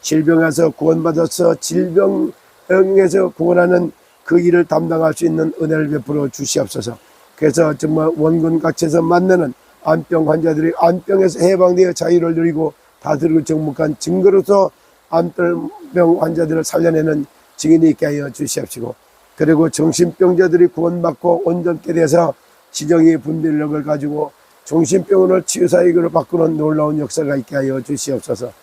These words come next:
질병 재앙을 막아낼 수 있는 참건강 전도운동을 펼칠 수 있는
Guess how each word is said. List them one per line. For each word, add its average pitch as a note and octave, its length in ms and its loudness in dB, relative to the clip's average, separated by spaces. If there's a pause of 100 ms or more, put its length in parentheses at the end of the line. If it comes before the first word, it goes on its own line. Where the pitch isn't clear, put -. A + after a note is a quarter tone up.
(360)
질병 D#3+ 440 2
재앙을 E3 360 2
막아낼 E3+ 400 2
수 - 100 -10
있는 E3+ 220 0
참건강 F#3 680 0
전도운동을 F3+ 720 0 (260)
펼칠 E3+ 340 -2
수 D#3+ 160 -6
있는 C3+ 200 -4